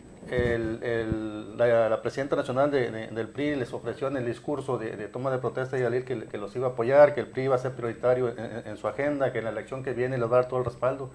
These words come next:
Pero pues si también el cen anda, anda batallando por falta de recursos, entonces no sé qué, no sé qué, qué, qué ayuda les pueda ofrecer, más que una ayuda moral, ¿verdad? Pero pues también está, está en duda, ¿no?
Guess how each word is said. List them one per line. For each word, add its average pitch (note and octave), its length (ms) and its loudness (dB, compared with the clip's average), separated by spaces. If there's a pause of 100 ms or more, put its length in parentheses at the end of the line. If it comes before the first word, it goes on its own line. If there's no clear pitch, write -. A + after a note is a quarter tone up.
(400)
Pero - 160 -8
pues - 140 -14
si - 80 -12
también B2 280 -4
el D3 100 -2
cen D3 180 -2
anda, D3 260 2
anda C#3+ 160 -2
batallando C3 600 -2
por A2 140 -8
falta C3 240 -2
de B2+ 60 -4
recursos, D3+ 580 -12 (300)
entonces B2 260 -10
no B2 80 -4
sé B2+ 120 -12
qué, C#3+ 80 -6
no B2+ 120 -2
sé C#3+ 140 -2
qué, C#3+ 280 0
qué, C#3 460 0 (220)
qué C3 100 -2
ayuda C#3+ 300 4
les A#2+ 100 2
pueda C#3 220 4
ofrecer, B2+ 420 2 (240)
más - 180 -10
que - 80 -10
una B2 80 2
ayuda B2 180 4
moral, A2 260 2
¿verdad? A#2+ 200 -4
Pero G#2+ 160 -2
pues G2+ 120 -16
también A#2 320 -4
está, A#2 340 -4
está - 180 -6
en B2 100 0
duda, G2+ 200 -6
¿no? A2 120 -10